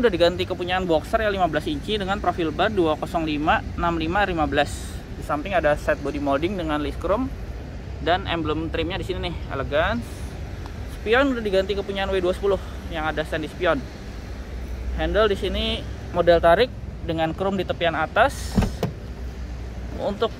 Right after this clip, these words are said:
interior dominan full black ya.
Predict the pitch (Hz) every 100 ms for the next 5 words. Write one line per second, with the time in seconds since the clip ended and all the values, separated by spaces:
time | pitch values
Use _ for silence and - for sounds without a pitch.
0 | - 214 208 220 220 247 269 277 - -
1 | - - - - - - 170 175 175 175
2 | 202 233 240 240 - - - - - 175
3 | 175 202 233 208